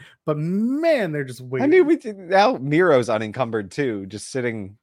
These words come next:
Speaker 2: off to the sidelines somewhere. Like, we could be having their match. They never <laughs> had their thing, so.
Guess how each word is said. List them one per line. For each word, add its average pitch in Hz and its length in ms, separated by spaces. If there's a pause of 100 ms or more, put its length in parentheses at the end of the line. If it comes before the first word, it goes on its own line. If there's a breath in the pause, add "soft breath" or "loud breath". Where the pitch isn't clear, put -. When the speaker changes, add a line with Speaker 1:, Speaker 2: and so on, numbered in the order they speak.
(120)
Speaker 2:
off 101 240
to 120 100
the 113 80
sidelines 104 600
somewhere. 98 500
Like, 92 380
we 104 100
could 127 140
be 120 100
having 117 260
their 113 180
match. 92 500
They 107 140
never 113 220
<laughs> - 60
had 113 200
their 123 160
thing, 95 300 (240)
so. - 200